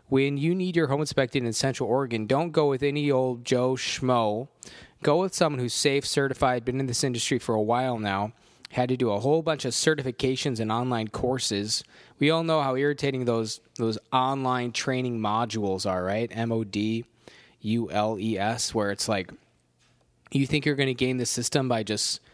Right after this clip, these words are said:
clicking super fast, and on some of the older platforms that works, but some of the new ones, they've figured that out, and you have to spend, like, X amount of time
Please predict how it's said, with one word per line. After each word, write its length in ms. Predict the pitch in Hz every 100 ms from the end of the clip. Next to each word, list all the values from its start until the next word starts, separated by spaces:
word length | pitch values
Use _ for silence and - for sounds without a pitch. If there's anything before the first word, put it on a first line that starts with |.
| _ _ _ -
clicking 840 | - 143 147 131 131 131 131 139
super 280 | - 143 127
fast, 500 | - 117 131 131 117
and 260 | 110 110
on 140 | 107 107
some 180 | -
of 60 | 131
the 60 | 123
older 200 | 123 120
platforms 480 | - 120 113 123
that 160 | 117 98
works, 240 | 110 123
but 140 | - 107
some 160 | -
of 60 | 113
the 80 | 107
new 140 | 110
ones, 420 | 113 120 120 - - - - - - - - - _ _
they've 200 | 120 107
figured 420 | - 127 113 113
that 140 | 104 101
out, 280 | 95 123
and 140 | 113 104
you 80 | 104
have 220 | 107 -
to 80 | 120
spend, 680 | - 123 - 110 107 104 98
like, 280 | 92 - -
X 240 | 110 -
amount 200 | 143 113
of 80 | 107
time 580 | - 107 110 113 117